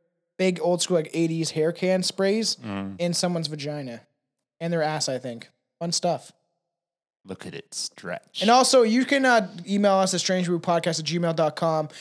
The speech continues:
Speaker 1: We're debating on getting into Ted Bundy. Let us know, even on the Host Edge page on Facebook or on Instagram, Strange Brew Podcast. If you'd like to see us get into, uh, if you'd like to see us get into Ted Bundy.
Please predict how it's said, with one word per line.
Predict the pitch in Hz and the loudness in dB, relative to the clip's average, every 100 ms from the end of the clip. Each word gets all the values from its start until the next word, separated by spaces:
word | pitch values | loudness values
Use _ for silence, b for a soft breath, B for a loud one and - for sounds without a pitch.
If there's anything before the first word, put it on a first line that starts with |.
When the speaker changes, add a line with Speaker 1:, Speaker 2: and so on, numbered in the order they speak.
| B B | B B
Speaker 1:
We're | 180 | -2
debating | 180 170 196 202 196 | 0 2 4 4 2
on | 185 | 2
getting | 180 175 | 0 0
into | 175 165 | 0 -2
Ted | 180 165 | 0 0
Bundy. | 160 160 160 | 0 0 0
Let | 160 165 | 2 2
us | 165 170 | 2 0
know, | 160 156 | 0 0
even | 151 165 | 0 -2
on | 165 | -2
the | 160 | -2
Host | 147 160 170 | -2 -2 -2
Edge | 156 - | -2 -2
page | 170 160 | -2 -2
on | 147 | -4
Facebook | - 175 165 175 160 - | -2 -2 -2 -2 -6 -4
or | 165 165 | 0 2
on | 160 | 0
Instagram, | - 165 - 160 160 156 | -4 -6 -4 -2 -2 -2
Strange | - 156 | -4 -6
Brew | 151 | -6
Podcast. | - 156 156 151 147 B B B - | -4 -4 -2 -2 -2 B B B 0
If | 226 277 | 2 4
you'd | 262 277 | 4 6
like | 254 240 | 6 6
to | 240 | 4
see | 220 208 | 6 6
us | 202 | 6
get | 196 | 2
into, | 185 180 190 180 170 | 2 2 2 4 4
uh, | 160 156 147 - B _ - | 6 4 2 -4 B _ -4
if | |
you'd | 175 | 4
like | 190 | 4
to | 180 | 4
see | 190 | 2
us | 170 | 2
get | 175 | -2
into | 151 | -2
Ted | 165 143 | -2 -2
Bundy. | 123 113 95 | -2 -6 -12